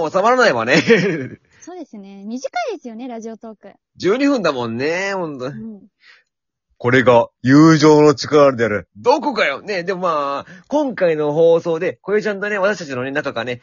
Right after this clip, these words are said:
Speaker 1: やっぱ深まったんじゃないかしらね。いつも仲悪い感じだからね。<laughs>
Speaker 2: うん、うん、仲悪い、まあまあまあ。
Speaker 1: 悪いというか、あの、おい、ふざけんなもん。
Speaker 2: ね、サメのことが嫌いなだけであって、別に私、なるぎささんは嫌いじゃありませんからね。
Speaker 1: あ、よかったわー、私のこと。うん。
Speaker 2: そうだよ。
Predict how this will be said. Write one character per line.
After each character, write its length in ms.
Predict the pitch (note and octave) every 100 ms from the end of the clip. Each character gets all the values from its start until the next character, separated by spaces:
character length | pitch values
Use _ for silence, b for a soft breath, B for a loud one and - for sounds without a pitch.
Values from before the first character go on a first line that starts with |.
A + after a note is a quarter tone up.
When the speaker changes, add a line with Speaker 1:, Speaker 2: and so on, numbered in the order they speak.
| b
Speaker 1:
や 100 | D3
っ 20 |
ぱ 140 | B2+ G#2+
深 160 | - F#3
ま 80 | G3+
っ 20 |
た 100 | E3
ん 40 |
じ 40 | B2
ゃ 60 |
な 80 | C#3
い 80 | C3+
か 100 | A2+
し 100 | -
ら 60 |
ね。 100 | A2+
い 60 | A#2
つ 80 | D3
も 80 | C3+
仲 200 | B2 A2
悪 220 | A2+ B2
い 100 | A2+
感 160 | A2
じ 100 | G#2
だ 80 | A2
か 80 | G2
ら 100 | F#2+
ね。 140 | A#2+ C3
<laughs> 1040 | B2+ G3 B2+ A#2+ A#2+ - _ _ _ _
Speaker 2:
う 80 | C#4+
ん、 200 | C#4+ B3+
う 40 | C#4 C#4
ん、 40 |
仲 260 | E4+ - F4
悪 560 | A3+ - A#3 A#3+ C4 C4+
い、 80 | _ _
ま 160 | A#3 A3+
あ 40 |
ま 80 | G#3
あ 40 |
ま 80 | G3
あ。 20 |
Speaker 1:
悪 120 | D3 F#3+
い 60 |
と 60 | B2+
い 40 |
う 40 | G2
か、 80 | F#2
あ 40 |
の、 200 | F#2 F#2 B B
お 140 | F3
い、 40 | C3+
ふ 60 |
ざ 100 | A2+
け 80 | C4+
ん 40 | -
な 120 | A#3
も 60 |
ん。 20 | -
Speaker 2:
ね、 60 |
サ 80 | -
メ 60 | F#4
の 60 | C5+ D5
こ 100 | -
と 100 | D5
が 100 | E4+
嫌 200 | - C4
い 40 |
な 120 | C4 B3+
だ 100 | B3+
け 140 | G#3+
で 60 | G#3+
あ 20 |
っ 40 |
て、 100 | -
別 240 | A3+ A#3+ D#4+
に 100 | D#4
私、 320 | C#4+ D4+ D#4
な 140 | C4 C#4
る 80 |
ぎ 160 | E4 E4+
さ 120 | F4
さ 120 | E4+
ん 40 | E4
は 60 | D#4
嫌 140 | C#4+ C#4
い 60 |
じ 80 | C4+
ゃ 20 |
あ 20 | A#3
り 60 |
ま 100 | A3+
せ 140 | A3 A#3
ん 20 |
か 60 | -
ら 40 |
ね。 40 | E3+
Speaker 1:
あ、 20 |
よ 40 |
か 140 | F3 E3
っ 80 | -
た 140 | D#3+
わ 460 | D#3+ D#3 D#3+ F3 F3+
ー、 20 |
私 240 | G3 F3 C#3+
の 100 | D3+
こ 80 |
と。 120 | C#3 C3+
う 180 | F#3 F3
ん。 60 |
Speaker 2:
そ 40 | D3+
う 40 |
だ 60 |
よ。 100 | A#3+